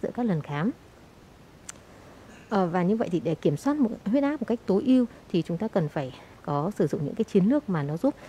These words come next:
làm hạ một cách nhất quán và đầy đủ huyết áp trong hai mươi tư giờ, duy trì nhịp sinh học bình thường của huyết áp,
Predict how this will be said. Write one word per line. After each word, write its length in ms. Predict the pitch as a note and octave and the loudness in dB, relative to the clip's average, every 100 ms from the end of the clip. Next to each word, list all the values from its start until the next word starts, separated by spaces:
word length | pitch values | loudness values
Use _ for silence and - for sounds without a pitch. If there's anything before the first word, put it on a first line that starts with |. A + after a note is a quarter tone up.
| - - - | -20 -10 -4
làm 220 | F#3 E3+ | -2 -2
hạ 200 | G3 C4 | -2 -4
một 140 | C4+ | -2
cách 140 | C#4 B3 | -2 0
nhất 180 | D4+ - | 0 2
quán 220 | F#3 E3+ | 2 2
và 120 | A#3+ F#3+ | 2 4
đầy 140 | D#3+ | 4
đủ 140 | D3+ C#3+ | 4 4
huyết 140 | B3 | 4
áp 140 | C#4 - | 4 2
trong 120 | A#3 | 0
hai 60 | G#3 | 2
mươi 60 | |
tư 160 | A3+ A3 | 2 4
giờ, 240 | F#3+ D#3+ - - - - | 4 2 0 -12 -20 2
duy 100 | B3 | 2
trì 140 | - | 4
nhịp 180 | F3+ D#3+ | 2 2
sinh 140 | - G#3+ | 0 0
học 160 | G#3+ - | 0 0
bình 180 | E3+ | 0
thường 260 | D#3+ E3+ C#3+ | 2 2 2
của 100 | - | 2
huyết 160 | F3+ A#3+ | 2 4
áp, 160 | C#4 | 2